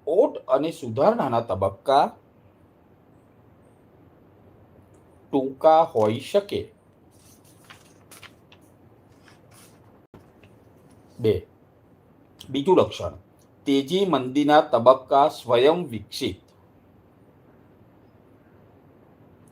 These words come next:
વ્યાપાર ચક્રમાં તેજી મંદીના પલટાઓ સ્વયં વિકસિત હોય છે.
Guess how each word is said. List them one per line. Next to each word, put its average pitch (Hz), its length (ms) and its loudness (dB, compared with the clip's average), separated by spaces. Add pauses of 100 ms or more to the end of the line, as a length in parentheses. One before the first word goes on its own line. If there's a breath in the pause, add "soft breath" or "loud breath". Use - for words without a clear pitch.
(380)
વ્યાપાર 120 460 0
ચક્રમાં 98 840 -2 (2750)
તેજી 123 360 -4
મંદીના 131 480 0
પલટાઓ 113 800 2 (3000)
સ્વયં 139 580 4
વિકસિત 170 680 -8
હોય 101 340 0
છે. 127 380 -2